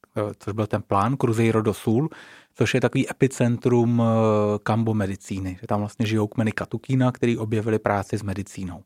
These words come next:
Ale protože jsem věděl, že, eh, další z mých oblíbených medicín je hapé a vím, že kmen Katukína nejsou úplně mistři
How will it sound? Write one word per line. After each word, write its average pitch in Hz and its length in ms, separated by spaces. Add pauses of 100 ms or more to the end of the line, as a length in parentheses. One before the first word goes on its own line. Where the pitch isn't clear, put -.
(520)
Ale 165 140
protože 170 400
jsem 160 180
věděl, 127 500
že, 123 180
eh, 113 460 (100)
další 117 300
z 123 60
mých 135 180
oblíbených 113 520
medicín 110 480
je 104 60
hapé 123 500 (320)
a 110 100
vím, 120 180
že 123 100
kmen 131 260
Katukína 120 540
nejsou 120 580
úplně 117 760
mistři 110 760